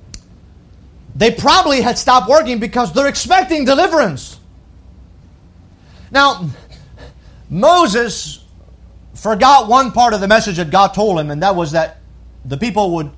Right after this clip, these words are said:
receive, but Pharaoh would reject. So he forgot to tell the people that. But Moses knows that. The people don't know that. And so here Moses and Aaron are blamed because apparently the people have stopped. They're expecting a deliverance now.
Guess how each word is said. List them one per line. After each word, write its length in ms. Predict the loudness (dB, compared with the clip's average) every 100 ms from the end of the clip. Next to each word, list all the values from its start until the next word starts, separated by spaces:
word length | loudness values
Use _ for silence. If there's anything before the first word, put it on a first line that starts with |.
| -12
receive, 600 | -10 -6 -6 -6 -8 -14 -12
but 180 | -8 -6
Pharaoh 300 | -2 -2 -2
would 120 | -6
reject. 520 | -8 -4 -4 -4 -10 -20
So 140 | -14 -10
he 80 | -4
forgot 260 | -4 -4
to 60 | -4
tell 100 | -8
the 80 | -6
people 240 | -8 -8
that. 220 | -10 -14 -20 -20 -20 -20 -20 -20 -20 -20 -20 -10
But 120 | -2
Moses 320 | 0 2 0 -2
knows 220 | -2 0
that. 380 | 2 2 0 -10 _ -20 _ -20 -20 -10
The 80 | -4
people 300 | -2 0 0
don't 260 | 0 0 2
know 220 | 2 4
that. 460 | 2 2 0 -4 -18 -20 -20 -20 -20 -20 -20 -12
And 180 | -4 -2
so 140 | 0 0
here 300 | 2 2 2
Moses 380 | 2 0 -2
and 100 | -2
Aaron 200 | 2 4
are 120 | 4 2
blamed 380 | 2 2 2
because 600 | 0 0 2 4 2 -4 -4
apparently 480 | -2 0 2 2 0
the 100 | -2
people 260 | -2 -2
have 140 | -2 0
stopped. 280 | 2 2
They're 80 | 0
expecting 540 | -4 -2 -2 -2 -2 -2
a 160 | -2
deliverance 680 | -2 -2 -2 -2 -4 -4 -6
now. 580 | -4 0 2 2 0 -6